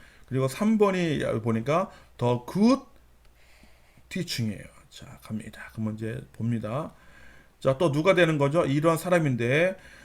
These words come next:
어, 저는 개인적으로 덜 붙여줬으면 좋겠어요. 만약에 더가 없으니까 저같이 실력 있는 사람은, <laughs> 알겠지만,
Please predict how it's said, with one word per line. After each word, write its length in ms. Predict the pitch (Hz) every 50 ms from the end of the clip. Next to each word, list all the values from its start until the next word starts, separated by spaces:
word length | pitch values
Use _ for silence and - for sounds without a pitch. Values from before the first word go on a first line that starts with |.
| - - _
어, 280 | - 151 160 165 170 165
저는 300 | - 175 190 202 208 196
개인적으로 580 | - 147 147 165 180 175 175 175 170 170 160 -
덜 460 | - - 139 151 170 185 196 196 180
붙여줬으면 560 | - 170 - - 185 170 175 165 - 170 151
좋겠어요. 360 | 139 139 151 143 127 - 127
만약에 380 | 131 147 151 165 160 170 160 160 - - - - - - -
더가 320 | - 151 165 180 196 214 180
없으니까 720 | 143 127 127 - - 175 170 160 156 156 - 180 170 143 131
저같이 360 | - 151 151 165 165 160 165
실력 380 | - - 226 220 220 208 190
있는 240 | 139 147 151 156 156
사람은, 760 | 143 - 147 135 135 131 135 147 185 247 311 339 339 330 311 254 - - 151 - - - -
<laughs> 300 | - - - - - -
알겠지만, 920 | 123 143 156 165 160 - 165 151 143 131 127 123 127 143 156 170 180 208